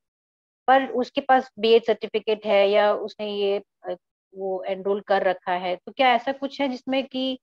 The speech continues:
मैं अपना कहीं से कोई contribution दे पाऊँ? मेरा main purpose है कि contribute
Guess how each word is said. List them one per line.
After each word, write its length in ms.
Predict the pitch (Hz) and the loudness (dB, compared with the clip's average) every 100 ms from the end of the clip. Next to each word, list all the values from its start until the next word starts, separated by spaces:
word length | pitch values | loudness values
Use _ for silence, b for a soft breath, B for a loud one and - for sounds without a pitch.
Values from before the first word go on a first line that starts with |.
| _ _ _ _ - | _ _ _ _ -8
मैं 160 | 208 214 | 0 0
अपना 240 | 214 233 | 2 -2
कहीं 300 | 226 233 220 | -2 -4 -6
से 140 | 220 220 | -6 -4
कोई 140 | 240 | -4
contribution 760 | - 180 175 196 214 233 226 | -2 -4 -4 -6 -6 -6 -8
दे 160 | 180 190 | -2 -2
पाऊँ? 340 | - 214 220 - _ _ - | -2 -4 -6 -10 _ _ -4
मेरा 240 | 214 247 269 - | 2 4 2 -2
main 240 | 220 277 294 | 2 2 4
purpose 360 | 285 285 294 294 | 2 2 0 2
है 200 | 320 311 _ _ _ _ _ _ _ - | 2 0 _ _ _ _ _ _ _ -12
कि 60 | |
contribute 580 | 269 214 208 254 240 | -2 -2 0 -4 -4